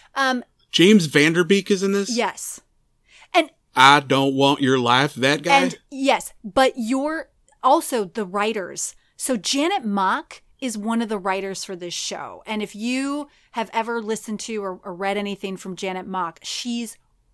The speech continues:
Speaker 1: awesome. So I am not surprised at all that this show is friggin' awesome because Janet Mock is a big part of it. But it is, um, it is not surprising that you haven't seen a lot of the other people because, you know, I mean, m-, trans actresses don't get a ton of opportunities. So, and a lot of these women are,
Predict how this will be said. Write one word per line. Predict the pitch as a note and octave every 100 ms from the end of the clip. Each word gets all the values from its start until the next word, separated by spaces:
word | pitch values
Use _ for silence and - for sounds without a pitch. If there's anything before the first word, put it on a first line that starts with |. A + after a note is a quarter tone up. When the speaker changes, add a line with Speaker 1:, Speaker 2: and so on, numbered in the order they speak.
| -
Speaker 1:
awesome. | A3+ G3 F#3+ - F#3 C#3+ C#3+
So | - A3
I |
am | G#3+
not | G#3+ G#3+
surprised | - - G#3 G3 F#3+
at |
all | F#3 F3+ E3+ F3+ G#3 - - -
that | G#3
this | G#3 G3
show | - G3 F3
is | E3
friggin' | - D#3+ C3+
awesome | - D#3 - -
because | F#3+ G3+
Janet | - F#3+ F3
Mock | F3 D#3+ -
is | F3
a | E3
big | D#3+ E3+ -
part | - D#3
of | D3+
it. | C#3 - - - - - _ _
But | A#3+ A3 G#3 _ B3
it | B3
is, | A#3 G#3+
um, | G#3 F#3+ F3+ F3+ -
it | A#3
is |
not | B3 C#4
surprising | D#4+ A3+ G3+ G3
that | G3
you | G#3
haven't | F#3+ G3+ G3
seen | G3+
a | F#3+
lot | F#3
of | F#3
the | F#3+
other | F#3
people | - C4 A#3
because, | A3+ A3 -
you | A#3+
know, | G3
I | G3+
mean, | G3 F#3+ -
m-, | G#3 -
trans | - A3 G3+
actresses | F#3+ G#3 G#3 G3+ F3+
don't | F#3+ F#3
get | - F#3
a |
ton | F3 -
of | F3 E3+
opportunities. | D#3+ - F#4 C4 E3+ C3+ E3+
So, | F#3 F3
and | F#3
a |
lot | F3 F3
of | F#3
these | F3+
women | F#3 F3 E3+
are, | E3